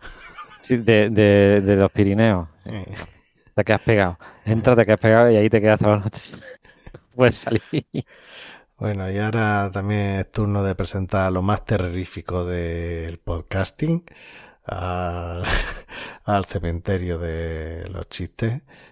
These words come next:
Speaker 2: la psicofonía de los directos, el aljibe de caca.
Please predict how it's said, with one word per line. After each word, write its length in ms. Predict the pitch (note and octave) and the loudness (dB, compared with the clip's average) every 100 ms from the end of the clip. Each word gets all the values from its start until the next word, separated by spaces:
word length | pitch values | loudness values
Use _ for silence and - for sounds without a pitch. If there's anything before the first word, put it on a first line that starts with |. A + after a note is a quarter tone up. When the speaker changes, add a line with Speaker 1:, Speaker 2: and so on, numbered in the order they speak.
| _ - | _ -8
Speaker 2:
la 320 | G2 F2 E2 | -4 -2 -4
psicofonía 1200 | - F2 F2+ - F2+ F2+ F#2 F2+ F2 F2 D#2+ D#2+ | -8 -8 -8 -6 -6 -4 -4 -4 -4 -4 -6 -8
de 120 | E2+ | -10
los 160 | D#2+ D#2+ | -10 -10
directos, 580 | E2+ E2+ E2 _ A2+ A2 _ _ _ | -12 -12 -14 _ -6 -6 _ _ _
el 760 | C3 A2+ G2+ F#2 F2+ F2 F2 F2+ | 0 0 0 -4 -6 -6 -6 -6
aljibe 1160 | F#2 F2+ - A2 G#2+ G2 F#2 F2+ E2+ D#2+ D#2+ E2+ | -6 -6 -6 -2 -2 -2 -4 -6 -6 -8 -8 -10
de 180 | E2 | -14
caca. 460 | - E2 - A#2 | -12 -14 -8 -8